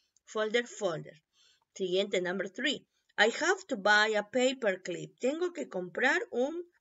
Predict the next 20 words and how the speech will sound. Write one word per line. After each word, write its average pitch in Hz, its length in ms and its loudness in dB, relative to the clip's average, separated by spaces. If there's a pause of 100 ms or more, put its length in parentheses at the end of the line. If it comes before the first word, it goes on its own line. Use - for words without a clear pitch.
clip 277 500 -4 (500)
para 180 200 -8
mis 180 180 -8
papeles. - 760 -4 (340)
Sería 196 420 2
la 240 120 4
oración, 233 520 0 (400)
eh, 175 100 -8
¿para 226 400 0
qué 247 240 4
imagen? 254 460 2 (120)
Donde 190 200 0
está 170 300 -2
el 156 100 -6
clip, 196 480 -2
obviamente. 170 680 -4
Paper 180 520 -8
clip 254 340 -8
es 190 180 -18 (100)
clip. 165 320 -6